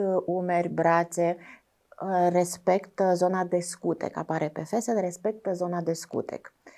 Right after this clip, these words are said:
Sunt manifestări acute, vă spuneam, cu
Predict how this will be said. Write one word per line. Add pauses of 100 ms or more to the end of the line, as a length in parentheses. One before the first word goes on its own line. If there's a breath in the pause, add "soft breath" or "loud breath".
(480 loud breath)
Sunt
manifestări
acute,
vă
spuneam, (100)
cu